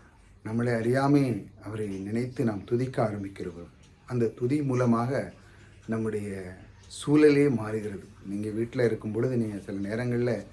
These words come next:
தனிமையா இருக்கும் பொழுதோ, குடும்பத்தோடு இருக்கும் பொழுதோ, நண்பர்களோடு இருக்கும் பொழுது, தேவனுடைய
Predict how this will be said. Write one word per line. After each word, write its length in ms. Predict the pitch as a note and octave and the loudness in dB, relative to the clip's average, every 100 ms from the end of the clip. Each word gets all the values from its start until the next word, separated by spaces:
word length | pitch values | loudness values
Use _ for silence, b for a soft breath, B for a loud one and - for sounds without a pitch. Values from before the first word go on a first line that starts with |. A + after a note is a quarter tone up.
| B B B B B | B B B B B
தனிமையா 380 | A#2+ A2 A#2+ A#2+ | -2 0 2 2
இருக்கும் 280 | G#2+ - G#2+ | 0 -2 -2
பொழுதோ, 340 | G#2+ G#2+ A#2 | -2 0 0
குடும்பத்தோடு 600 | A#2+ A#2+ B2 B2 B2+ B2 | 0 0 0 2 4 4
இருக்கும் 300 | A2 G#2+ A2+ | 4 0 -4
பொழுதோ, 500 | G#2 G#2 A2+ A2+ G#2 | -4 -2 0 0 -2
நண்பர்களோடு 600 | G#2 B2 C3+ C3 B2+ A#2 | -2 2 2 4 4 4
இருக்கும் 320 | G2+ - A#2 | 2 -2 -2
பொழுது, 360 | G#2+ A#2 A#2+ F#2+ F#2 | 0 0 -2 -4 -2
தேவனுடைய 680 | A#2 A#2+ A2+ G#2+ G#2 G2 | 0 2 0 -2 -4 -6